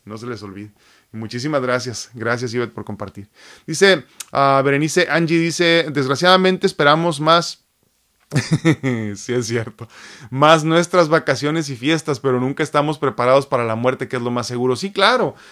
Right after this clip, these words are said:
Y es que es fácil, eh, eh, ponernos en modo, en modo party, ¿no? Así como que, como que modo felicidad, cualquiera, todos podemos. Pero modo, modo soltar, modo dejar ir,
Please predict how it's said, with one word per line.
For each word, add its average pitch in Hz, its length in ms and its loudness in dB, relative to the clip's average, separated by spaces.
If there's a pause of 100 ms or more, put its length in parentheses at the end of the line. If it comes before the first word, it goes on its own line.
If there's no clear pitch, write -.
(140)
Y 143 100 0
es 160 120 -2
que 214 100 2
es 208 140 2
fácil, 175 520 4
eh, 127 340 2
eh, 120 40 -2
ponernos 139 500 2
en 139 120 -2
modo, 143 420 2
en 127 80 -4
modo 143 320 -2
party, 160 320 4
¿no? 165 160 -2
Así 139 240 -4
como 151 240 -4
que, 117 220 -6 (200)
como 131 240 -6
que 131 120 -4
modo 147 300 2
felicidad, 143 760 0
cualquiera, 151 640 -2
todos 160 260 -2
podemos. 135 500 -4 (220)
Pero 123 220 0
modo, 135 560 4
modo 143 420 2
soltar, 143 580 -2 (240)
modo 139 480 0
dejar 131 300 -2
ir, 190 280 2